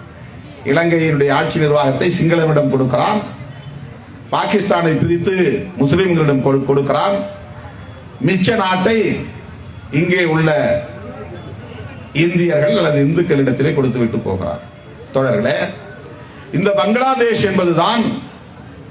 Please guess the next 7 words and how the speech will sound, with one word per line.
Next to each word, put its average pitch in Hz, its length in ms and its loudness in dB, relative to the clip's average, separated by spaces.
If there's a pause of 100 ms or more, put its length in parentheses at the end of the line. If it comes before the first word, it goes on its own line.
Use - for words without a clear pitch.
(720)
அண்டை 233 340 2
நாடுகள் 226 440 4
என்கிற 202 280 2
பட்டியலில் 208 540 2
மூன்றாவது 220 460 2
நாடாக 185 320 2
இருக்கிறது. 170 380 2